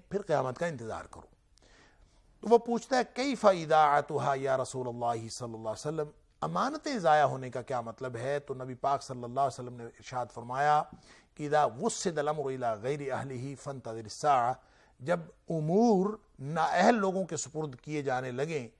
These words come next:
تو پھر انتظار کرو کہ قیامت کب آتی ہے۔ اللہ اکبر۔ اس کا مطلب یہ ہے کہ جب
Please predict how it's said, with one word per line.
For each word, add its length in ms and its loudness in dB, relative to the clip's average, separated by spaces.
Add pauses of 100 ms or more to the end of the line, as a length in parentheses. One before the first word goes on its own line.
(280)
تو 80 -6
پھر 200 -6 (420)
انتظار 500 2
کرو 280 -4
کہ 200 -10
قیامت 380 -8
کب 200 -4
آتی 320 -12
ہے۔ 100 -20 (140)
اللہ 420 -4
اکبر۔ 260 -12 (1400)
اس 140 -8
کا 100 6
مطلب 320 0
یہ 120 -4
ہے 260 -2 (280)
کہ 80 -10
جب 160 0